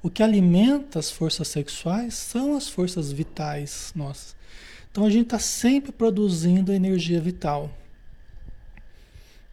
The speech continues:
Né? Como a Joana de Anjos fala, né? Como os hindus explicam, ela brota ali na, na base da coluna, na região do osso sacro, né?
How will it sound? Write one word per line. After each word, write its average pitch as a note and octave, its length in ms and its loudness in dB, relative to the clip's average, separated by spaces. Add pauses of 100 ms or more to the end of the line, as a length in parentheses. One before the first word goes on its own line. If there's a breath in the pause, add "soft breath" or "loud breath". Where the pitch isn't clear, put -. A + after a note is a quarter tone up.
(100)
Né? F3 260 2
Como D#3+ 220 0
a D3 120 2
Joana C#3+ 340 4
de C3 120 2
Anjos C#3 340 0
fala, D#3+ 420 0
né? D3+ 260 -4
Como C#3+ 220 -4
os C3 180 -2
hindus C3+ 460 -2
explicam, E3+ 680 -4
ela C#3+ 180 -6
brota D3 460 0
ali C#3 140 -2
na, C3+ 240 -4 (540 loud breath)
na C3+ 160 -2
base C3+ 460 2
da B2+ 160 -2
coluna, E3 560 0 (1000 soft breath)
na C#3 140 -4
região C3+ 420 0
do B2 160 0
osso D3 300 0
sacro, - 580 -6 (320)
né? E3+ 200 -6